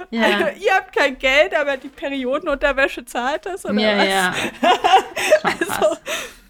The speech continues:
Speaker 2: ja. Und dann, ja, es artet aus im Business Talk für Mutterschaft.
Speaker 1: Ja.
Speaker 2: Aber so können Frauen <laughs> auch sein,
Speaker 1: Ja,
Speaker 2: Mütter.
Speaker 1: nee, aber ich finde, ähm, aber wir waren, wie gesagt, ähm,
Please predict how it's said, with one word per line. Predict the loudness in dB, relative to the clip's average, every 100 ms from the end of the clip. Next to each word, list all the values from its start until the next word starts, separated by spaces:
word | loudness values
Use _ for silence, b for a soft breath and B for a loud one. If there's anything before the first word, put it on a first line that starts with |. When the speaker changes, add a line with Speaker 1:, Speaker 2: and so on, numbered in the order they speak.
| B B _ _
Speaker 2:
ja. | -6 -6 -6 -20 _ _ -2
Und | 2
dann, | 2 0 -10 _ _ _ _ -20 -20
ja, | -20 -20 _ -20
es | -16 -2
artet | 0 0 -2
aus | 0 0 0
im | -4
Business | -4 -4 -8 -8
Talk | -6 -4 -4
für | -10
Mutterschaft. | -10 -6 -6 -2 0
Speaker 1:
Ja. | 2 4
Speaker 2:
Aber | 4 2
so | -2 -6 -6
können | -2 -2 -2
Frauen | -2 2 4 4 2
<laughs> |
auch | 2 0 0 -2 4
sein, | 4 4 0 -4
Speaker 1:
Ja, | 2 6 6
Speaker 2:
Mütter. | 4 0 0
Speaker 1:
nee, | 0 0
aber | 0 0 -4
ich |
finde, | -4 -4 -2 -2
ähm, | 0 0 -2 -2 -6 -8 -6 -2
aber | 0 -2 -4
wir | -6 -4 0
waren, | 2 2
wie | -2
gesagt, | -4 -4 -6 -8 -18 -14 -6
ähm, | -4 -2 -4 -8